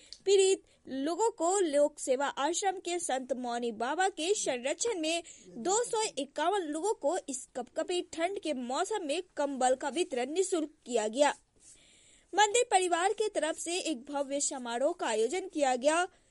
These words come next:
मंदिर न्यास समिति के सचिव श्री विजय कुमार सिंह उर्फ लल्ला ने मौनी बाबा को अंग वस्त्र व फूल माला पहनाकर सम्मानित किया।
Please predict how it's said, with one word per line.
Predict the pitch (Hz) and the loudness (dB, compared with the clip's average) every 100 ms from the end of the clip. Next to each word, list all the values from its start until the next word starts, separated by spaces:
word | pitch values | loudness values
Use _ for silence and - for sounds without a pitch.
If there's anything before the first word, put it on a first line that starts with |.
| _ _ 349 | _ _ 0
मंदिर | 440 440 508 466 | 2 6 4 4
न्यास | 403 440 | 2 2
समिति | 453 381 339 370 392 | 0 -2 -2 -2 0
के | 381 440 | 0 0
सचिव | 339 311 311 349 | 0 0 -2 -2
श्री | 359 302 339 | -2 -2 -4
विजय | 269 247 294 320 | -6 -4 -4 -4
कुमार | 302 269 254 285 | -8 -6 -4 -4
सिंह | - 359 359 | -4 -4 0
उर्फ | 262 254 262 | 0 0 0
लल्ला | 311 339 269 294 311 - - _ | 0 2 2 0 -2 -14 -20 _
ने | 294 | -4
मौनी | 339 349 359 381 | -2 -2 -2 -2
बाबा | 269 302 330 349 | -2 0 0 -2
को | 370 | -2
अंग | 370 285 285 | -2 -2 -4
वस्त्र | 262 277 349 - | -4 -4 -4 -4
व | 294 277 | -4 -4
फूल | - 339 | -4 -4
माला | 320 311 269 269 | -2 -4 -4 -4
पहनाकर | - 277 269 349 359 311 | -4 -6 -4 -6 -4 -6
सम्मानित | 370 359 294 220 220 - | -4 -4 -4 -4 -6 0
किया। | 302 277 | 2 2